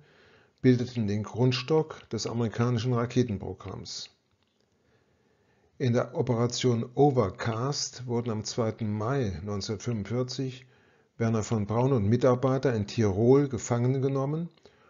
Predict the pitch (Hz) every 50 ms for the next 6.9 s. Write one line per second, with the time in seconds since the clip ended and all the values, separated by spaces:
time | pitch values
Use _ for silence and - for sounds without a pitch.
0 | _ _ _ _ _ - 120 117 113 117 104 104 110 107 - - 131 139 135 135
1 | 127 120 117 110 - - 110 98 95 - 139 139 131 123 127 131 127 127 127 131
2 | 110 110 120 117 117 127 123 117 110 104 101 101 98 - 95 98 - 98 - -
3 | - 117 117 107 101 107 101 95 _ _ _ _ _ _ _ - _ _ _ _
4 | _ _ _ _ _ _ _ _ _ _ _ _ _ _ _ _ _ - 127 120
5 | 117 104 - - 127 120 107 101 95 98 104 113 135 160 156 - - - - -
6 | - 101 95 - 127 127 127 127 - - 143 143 143 - - - -